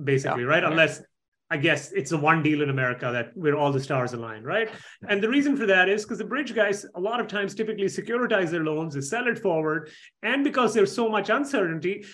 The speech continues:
Speaker 1: so the people they would sell those loans forward to, right? Think about it this way, right? I'm a bridge lender. I come to you during normal times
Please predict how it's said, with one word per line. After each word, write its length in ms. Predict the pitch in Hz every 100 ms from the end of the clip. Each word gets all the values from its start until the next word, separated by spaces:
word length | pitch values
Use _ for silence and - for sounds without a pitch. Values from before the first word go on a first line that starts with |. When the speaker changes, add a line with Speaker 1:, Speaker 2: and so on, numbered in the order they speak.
| -
Speaker 1:
so 240 | - 220 202
the 160 | 190
people 420 | - 269 277 285
they 140 | 202 208
would 160 | 180 139
sell 360 | - 208 202
those 240 | 180 180 147
loans 300 | 160 165 160
forward 380 | 160 139 135 143
to, 80 | 127
right? 200 | 214 220
Think 120 | 233
about 180 | 226 214
it 60 |
this 160 | 180 147
way, 80 | 135
right? 240 | 160 185 - - -
I'm 160 | 202 226
a 60 | 220
bridge 240 | 233 226
lender. 460 | 233 220 233 226 - - _ -
I 180 | 190 202
come 260 | 214 214
to 100 | 208 190
you 180 | 208
during 260 | 202 196 185
normal 320 | 180 190 185
times 380 | 143 233 269 269